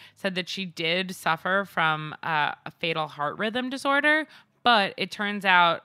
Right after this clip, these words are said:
uh, after doing an autopsy, that she had died of an accidental drug overdose. Um, Bush ended up paying one point seven million dollars in two thousand twelve to settle a wrongful death lawsuit.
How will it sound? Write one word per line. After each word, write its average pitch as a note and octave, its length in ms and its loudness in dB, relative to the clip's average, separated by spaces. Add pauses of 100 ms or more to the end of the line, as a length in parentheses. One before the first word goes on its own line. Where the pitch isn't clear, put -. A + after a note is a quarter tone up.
(120)
uh, E3 360 0 (160)
after F3 360 2
doing E3+ 220 -4
an D#3+ 80 -8
autopsy, D#3+ 640 -2
that D3+ 200 -2
she E3+ 220 -6
had F3 200 -4
died D3 500 -2
of C#3+ 420 -4 (420)
an E3+ 120 -8
accidental D#3 500 -2
drug D#3+ 540 0
overdose. C3+ 680 -8 (840)
Um, D#3+ 560 0
Bush F#3 300 2
ended F3+ 240 -2
up F3 80 -4
paying F3 200 -4
one E3+ 160 -4
point E3+ 240 -8
seven D#3+ 220 -4
million D#3+ 240 -6
dollars A3 480 2
in F3+ 80 -6
two E3+ 120 -10
thousand D#3 340 -8
twelve G3+ 320 -2
to F3 120 -14
settle D#3 440 -4
a D#3 120 -4
wrongful D3 340 -4
death D3 340 -4 (120)
lawsuit. D3+ 520 -4